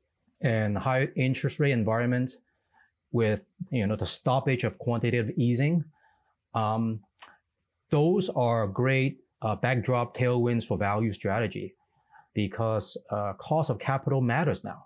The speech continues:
You know, when, when, uh, rates are zero and the, you know, central bank's printing money, you know, nobody cares about cost of capital evaluation.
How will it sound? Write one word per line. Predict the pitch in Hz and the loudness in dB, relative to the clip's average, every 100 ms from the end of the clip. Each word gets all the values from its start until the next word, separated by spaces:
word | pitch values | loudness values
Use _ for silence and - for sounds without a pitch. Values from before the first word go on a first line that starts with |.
| 165 | -6
You | 107 | -2
know, | 113 127 | -2 -2
when, | 120 110 107 _ _ _ - | -2 -2 -6 _ _ _ -6
when, | 135 117 110 110 | 0 0 0 0
uh, | 101 | 0
rates | 135 139 | 0 2
are | 113 | 0
zero | 92 123 170 165 156 147 143 | 2 2 4 4 4 4 2
and | 107 101 101 - _ _ _ _ _ - - _ | 2 -2 -4 -8 _ _ _ _ _ -20 -20 _
the, | - - - | -6 -4 -2
you | 127 | 0
know, | |
central | 147 123 139 | 0 0 0
bank's | 123 120 | 0 -2
printing | - 185 165 156 | 0 0 2 2
money, | 151 151 147 143 147 - - | 2 2 2 0 -2 -14 -4
you | 120 | -2
know, | 101 110 | 0 0
nobody | 143 139 127 | 0 0 0
cares | 135 131 | 0 0
about | 110 120 113 - _ _ - | 0 0 -2 -8 _ _ -4
cost | 135 117 | -2 0
of | - | 0
capital | 120 120 123 123 110 | -2 0 0 0 2
evaluation. | 113 117 117 117 120 147 | 2 2 2 0 0 -2